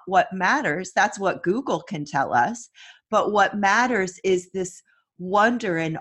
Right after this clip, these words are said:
awe that this creature can travel such distances. So I think that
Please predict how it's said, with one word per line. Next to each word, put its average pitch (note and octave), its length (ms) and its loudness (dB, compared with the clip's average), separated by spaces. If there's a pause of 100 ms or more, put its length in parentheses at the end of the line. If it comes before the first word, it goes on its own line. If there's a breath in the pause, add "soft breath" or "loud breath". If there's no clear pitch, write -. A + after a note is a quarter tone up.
awe F3+ 420 4
that E3 260 -4
this E3+ 220 -6
creature D#3 840 -8
can E3+ 400 -6
travel F3 800 -2 (200)
such G3+ 380 0
distances. D#3 1040 -6 (520 loud breath)
So B3 500 2
I C#4 480 4 (580)
think G3+ 380 -2
that F3 300 6